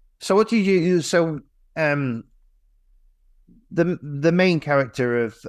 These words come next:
uh, sort of Ruth, she, she is pregnant sort of quite a, quite a long way through, and we do sort of follow that,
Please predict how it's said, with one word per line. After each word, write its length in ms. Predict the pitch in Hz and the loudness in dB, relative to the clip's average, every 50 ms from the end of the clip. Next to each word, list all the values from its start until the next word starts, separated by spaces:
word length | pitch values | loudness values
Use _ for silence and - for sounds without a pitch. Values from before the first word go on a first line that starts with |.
| - | -6
uh, 300 | 113 113 110 107 107 110 107 | -2 -2 0 0 0 -2 -2
sort 220 | - - 110 110 | -2 -2 -2 -2
of 120 | 110 117 | -4 -4
Ruth, 320 | 120 117 113 110 104 95 - | -4 -2 -2 -2 -4 -6 -10
she, 460 | - - - 120 113 113 117 123 120 | -12 -10 -8 -6 -6 -4 -4 -4 -6
she 220 | - - 131 131 135 | -6 -6 -4 -2 -2
is 100 | 131 - | -4 -6
pregnant 640 | _ _ - 127 135 131 131 120 110 104 98 92 | _ _ -2 -2 -2 -2 -4 -4 -4 -6 -6 -6
sort 260 | - 110 107 98 104 | -4 -2 -2 -2 -2
of 140 | 101 90 - | -4 -6 -6
quite 220 | - 110 110 107 104 | -4 -2 -2 0 0
a, 340 | 110 110 107 101 - - | 0 -2 -2 -4 -6 -8
quite 260 | - - 120 117 104 113 | -8 -4 -4 -2 -2 -2
a 60 | 110 | -2
long 200 | 110 107 107 107 | -2 -2 -4 -4
way 140 | 107 104 98 | -6 -6 -8
through, 360 | - - 117 113 110 101 95 | -6 -4 -4 -2 -2 -2 -4
and 80 | 92 | -6
we 100 | 101 107 | -6 -6
do 180 | 104 117 113 104 | -6 -6 -6 -6
sort 240 | - - 120 104 82 | -4 -2 -2 -2 -2
of 160 | 98 98 92 - | -2 -6 -6 -8
follow 480 | _ - 110 110 107 110 110 104 104 | _ -2 -2 0 0 0 0 -2 -2
that, 320 | 98 110 104 101 101 95 | 0 0 0 0 -2 -4